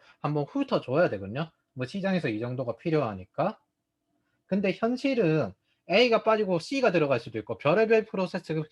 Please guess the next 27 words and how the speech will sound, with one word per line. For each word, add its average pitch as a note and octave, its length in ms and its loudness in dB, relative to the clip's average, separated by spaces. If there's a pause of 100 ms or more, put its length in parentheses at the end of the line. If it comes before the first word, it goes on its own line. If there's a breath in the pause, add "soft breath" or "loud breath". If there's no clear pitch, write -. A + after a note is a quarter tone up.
(160 loud breath)
식으로 F#3 340 -2
다 A2 160 -4
됐어요. A2 320 -6
근데 F3 340 -2 (240 loud breath)
나름 G3+ 460 4
빠른 B3 300 4
시간 A#3 360 0
내에 D3+ 220 0
열심히 D#3 400 0
공부하다 A2+ 440 -2
보니까 G2+ 340 -6
그 E3+ 200 -4
프로세스가 A3 1000 -2 (800 loud breath)
외워져 C#3+ 460 4
버린 F2 200 -12
거예요. D2+ 180 -20 (180)
결국엔 A#3+ 320 2
자기는 F3 420 0
이 G3 120 -6
요소, A3 240 2
이 E3+ 100 0
요소, F3+ 260 0
이 E3+ 120 -2
요소를 F#3+ 420 -4
다 G2+ 260 -8
했어요. A#2+ 400 -6
근데 D3+ 340 -4